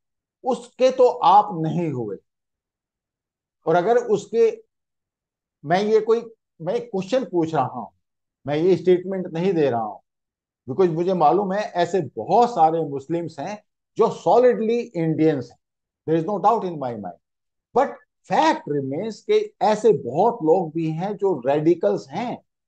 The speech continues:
और उनकी संख्या, obviously, ये जो procession निकला है, ये एक normal procession तो नहीं है, किसी न किसी thought process से तो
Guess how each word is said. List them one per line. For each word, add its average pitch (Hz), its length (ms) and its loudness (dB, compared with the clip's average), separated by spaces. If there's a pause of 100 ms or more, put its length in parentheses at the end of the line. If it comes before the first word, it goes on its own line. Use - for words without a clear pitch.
(320)
और 165 120 2
उनकी 175 280 -2
संख्या, 170 640 -2 (520)
obviously, 160 500 -2 (100)
ये 143 260 0
जो 196 260 0 (360)
procession 180 520 -2
निकला 175 380 4
है, 135 340 -4 (540)
ये 196 80 8
एक 196 380 2
normal 143 420 2
procession 156 600 -6
तो 208 160 -4
नहीं 214 260 2
है, 240 60 6
किसी 208 440 -2
न 214 120 -6
किसी 202 300 -6
thought 185 300 0
process 185 500 -4
से 196 100 -2
तो 208 340 -2